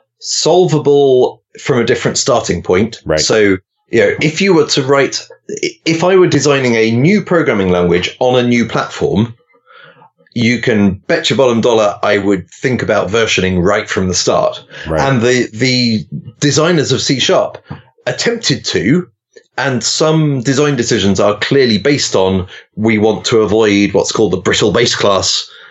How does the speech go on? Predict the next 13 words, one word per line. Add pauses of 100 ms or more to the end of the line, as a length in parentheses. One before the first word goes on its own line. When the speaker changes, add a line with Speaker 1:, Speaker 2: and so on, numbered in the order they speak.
(160)
Speaker 1:
problem. (560)
Um, (560)
but (200)
they
didn't (280)
get
everything
right. (160)
And
they, (840)
there
are
whole